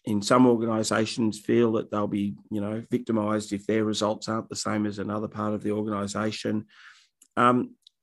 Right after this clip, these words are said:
I think where, where staff are reluctant to participate, I wouldn't describe it as petulant.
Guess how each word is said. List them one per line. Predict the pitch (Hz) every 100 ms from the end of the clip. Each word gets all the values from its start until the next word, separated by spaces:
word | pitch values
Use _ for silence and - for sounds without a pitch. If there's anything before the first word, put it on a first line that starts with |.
| -
I | 131
think | - 196 160
where, | 143 135 139 _ _
where | 123 123
staff | - 160 160
are | 143 120
reluctant | 113 123 - - 110 -
to |
participate, | 107 104 107 - 104 104 101
I | 120
wouldn't | 135 131 120
describe | 113 - 101 98
it | 87
as | 82
petulant. | - - - 95 80